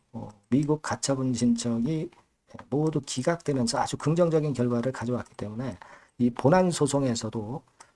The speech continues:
아, 좋은 결과가 날 가능성이 상당히 높지 않느냐. 네, 이렇게 생각이 들어요. 그쵸? 네. 그걸 좀 우리가 기대를 지금 앞으로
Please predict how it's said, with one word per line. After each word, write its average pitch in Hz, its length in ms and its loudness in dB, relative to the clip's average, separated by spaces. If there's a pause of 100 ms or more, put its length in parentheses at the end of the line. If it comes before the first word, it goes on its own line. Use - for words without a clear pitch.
(180)
아, - 180 -18
좋은 208 340 4
결과가 143 1300 0
날 139 260 -2
가능성이 131 720 -2
상당히 180 680 0 (600)
높지 117 300 4
않느냐. 110 480 -2 (280)
네, 104 140 -10
이렇게 156 280 2
생각이 139 320 0
들어요. 98 340 -8 (420)
그쵸? - 320 -6 (380)
네. 110 140 -8 (720)
그걸 170 280 8
좀 170 180 6
우리가 139 340 6
기대를 160 400 6
지금 127 200 -2
앞으로 120 560 2